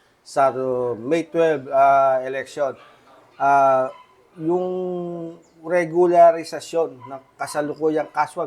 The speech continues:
para marami pa, ano, eh, matutumbasan ba ng karagdagang mga, ah,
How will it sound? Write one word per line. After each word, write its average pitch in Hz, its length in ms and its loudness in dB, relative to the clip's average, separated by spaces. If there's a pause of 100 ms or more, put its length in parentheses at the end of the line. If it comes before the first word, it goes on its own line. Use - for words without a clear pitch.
para 147 240 0
marami 156 400 0
pa, 143 320 -4
ano, 135 160 -12 (480)
eh, 147 1120 0 (640)
matutumbasan 165 720 -2
ba 156 80 -4
ng 151 240 -10
karagdagang 135 800 -2
mga, 123 300 -12 (1200)
ah, 123 800 -4